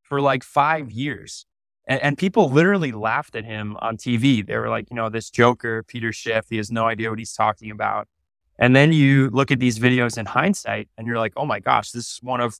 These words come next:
a few people who actually saw what was coming." Uh, it almost looks like he had a time machine 'cause he predicted it so, so accurately.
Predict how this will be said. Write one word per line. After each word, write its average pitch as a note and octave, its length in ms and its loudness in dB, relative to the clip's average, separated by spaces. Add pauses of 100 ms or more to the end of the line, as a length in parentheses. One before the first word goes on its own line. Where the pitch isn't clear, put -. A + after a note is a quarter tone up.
(120)
a G#2+ 100 -4
few D3 420 2
people G#2+ 580 2
who A#2 160 -6
actually A#2 440 2
saw A2 300 2
what A2 140 -2
was G#2 140 -4
coming." G#2+ 440 -2 (460)
Uh, G#2+ 220 4
it A2 80 -4
almost C#3+ 300 0
looks A#2+ 180 -6
like A2 120 -6
he A#2 80 -10
had G#2+ 100 -4
a - 60 -12
time A#2 300 -6
machine G#2 460 -12
'cause A2+ 140 -8
he G#2+ 160 0
predicted A2 440 0
it G#2 160 -4
so, G#2+ 440 2
so G#2 220 -4
accurately. G#2 680 -2